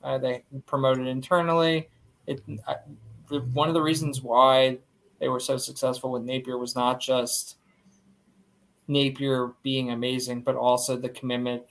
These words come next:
and the understanding that the program and Napier had with one another.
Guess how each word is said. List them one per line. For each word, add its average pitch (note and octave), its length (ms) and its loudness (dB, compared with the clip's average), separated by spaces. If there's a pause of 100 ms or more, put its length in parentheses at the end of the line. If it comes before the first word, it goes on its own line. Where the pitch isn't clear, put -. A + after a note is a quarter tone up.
(260)
and C3 260 0
the B2+ 120 0
understanding B2 540 -2
that B2 200 -2
the C3 100 0
program B2 600 2
and B2 220 0
Napier B2 280 -2
had B2 440 4 (180)
with C#3 180 -8
one B2+ 160 2
another. C#3+ 520 0